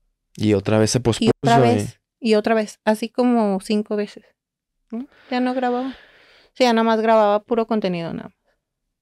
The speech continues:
Speaker 1: Del
Speaker 2: Y de vez
Speaker 1: OnlyFans,
Speaker 2: en
Speaker 1: todo
Speaker 2: cuando,
Speaker 1: eso.
Speaker 2: porque todo el contenido luego se lo quedaba a Alex.
Speaker 1: Ok. Y actualmente ya va a ser tuyo.
Speaker 2: Sí, ya. Ya todo el contenido que ya, ya es mío.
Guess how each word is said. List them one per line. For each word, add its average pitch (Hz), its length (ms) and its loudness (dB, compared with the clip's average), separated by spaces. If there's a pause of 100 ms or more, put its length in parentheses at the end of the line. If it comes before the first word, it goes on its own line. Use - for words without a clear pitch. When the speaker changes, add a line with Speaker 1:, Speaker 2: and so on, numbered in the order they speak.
(420)
Speaker 1:
Del 120 120 0
Speaker 2:
Y - 20 -
de 113 120 6
vez 110 80 4
Speaker 1:
OnlyFans, 208 580 2
Speaker 2:
en 196 120 0
Speaker 1:
todo 214 120 2
Speaker 2:
cuando, 254 240 2
Speaker 1:
eso. 214 120 -8
Speaker 2:
porque 202 240 -2
todo 196 160 0
el 196 80 -2
contenido 190 440 -2
luego 190 200 -2
se 196 120 -10
lo 170 100 -4
quedaba 156 280 -6
a - 40 -14
Alex. - 200 -14 (960)
Speaker 1:
Ok. 107 240 -6 (1080)
Y 135 100 4
actualmente 123 540 4
ya 113 100 6
va 113 60 4
a 110 40 2
ser 107 180 -4
tuyo. 120 360 0 (440)
Speaker 2:
Sí, 170 180 -4
ya. - 200 -12 (640)
Ya 190 160 -2
todo 208 180 -2
el 214 100 -4
contenido 185 460 -6
que - 140 -10
ya, - 340 -10
ya 208 140 -10
es 190 100 -12
mío. - 140 -8